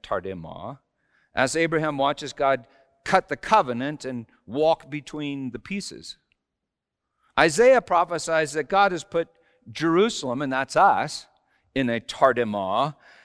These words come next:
and then over and over prophesies that she'll wake up, for the glory of the Lord, quote, "will arise upon her, and nations shall come to her light." She doesn't wake up until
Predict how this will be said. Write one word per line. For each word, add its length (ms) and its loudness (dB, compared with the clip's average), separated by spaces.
and 580 2
then 200 4
over 300 6
and 80 0
over 200 0
prophesies 720 0
that 180 0
she'll 340 4
wake 300 4
up, 400 6
for 160 -6
the 140 -4
glory 400 6
of 100 2
the 120 -2
Lord, 280 0
quote, 280 0
"will 280 4
arise 400 6
upon 360 -2
her, 100 0
and 260 0
nations 640 0
shall 180 2
come 320 0
to 240 -4
her 180 6
light." 300 4
She 160 -4
doesn't 480 2
wake 320 4
up 380 4
until 520 2